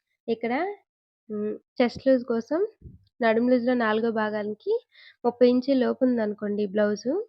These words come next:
చిన్న సైజు బ్లౌజ్ కదా, వన్ ఇంచు ప్లస్ చేయండి. ముప్పై ఇంచులు దాటి ఉంటే ఒకటింపావు ఇంచు ప్లస్ చేయండి, సరిపోతుంది.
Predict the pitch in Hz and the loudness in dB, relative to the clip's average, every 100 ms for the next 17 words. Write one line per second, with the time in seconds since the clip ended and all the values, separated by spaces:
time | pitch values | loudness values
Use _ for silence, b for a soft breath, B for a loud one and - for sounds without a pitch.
0 | - 247 226 254 240 214 220 214 - 208 | -2 0 2 2 2 0 -4 -4 -6 -4
1 | 302 330 233 226 226 262 233 208 - 220 | 0 2 2 2 -2 -4 -4 -4 -6 -8
2 | 208 196 302 440 _ b b b 254 - | -6 -4 -4 -6 _ b b b -8 4
3 | 254 254 262 254 226 220 233 226 330 494 | 4 4 0 0 -2 -2 -4 -2 0 0
4 | 523 _ _ _ - 247 254 254 247 233 | -4 _ _ _ -4 -2 2 0 2 0
5 | 208 214 269 240 208 - 233 208 262 269 | -2 -4 -6 -4 -4 -6 -6 -4 -4 -4
6 | 214 214 208 202 196 220 | -6 -6 -12 -10 -8 -4